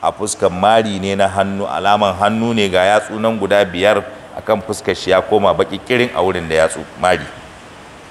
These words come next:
Sai ya ce, "Wannan marin da ka gani yana da lab-, yana da, yana da, yana da, yana da, yana da labari." Sai ya ce, "Shi asalin sana'an shi, ko ko she-, shedancin da yake yi, don wannan ai ba sana'a ba ne."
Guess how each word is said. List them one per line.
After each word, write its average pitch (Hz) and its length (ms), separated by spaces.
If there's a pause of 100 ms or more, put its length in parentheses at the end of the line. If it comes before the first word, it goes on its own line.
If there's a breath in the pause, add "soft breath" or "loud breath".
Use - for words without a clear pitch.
(880)
Sai 98 160
ya 101 60
ce, 104 160
"Wannan 117 400 (100)
marin 104 400
da 87 80
ka 98 140
gani 98 280
yana 101 220
da 82 80
lab-, 80 260
yana 101 280
da, 80 100
yana 92 320
da, 82 160
yana 95 320
da, 82 180 (120)
yana 104 220
da, 85 80 (160)
yana 110 220
da 90 120
labari." 87 440 (1400)
Sai 110 140
ya 110 60
ce, 117 200
"Shi 123 240
asalin 135 460
sana'an 107 580
shi, - 200 (540)
ko 117 160
ko 113 200
she-, 98 220 (100)
shedancin 117 520
da 95 80
yake 101 220
yi, 95 100
don 110 160
wannan 123 220
ai 127 80
ba 120 120
sana'a 101 320
ba 90 120
ne." 78 80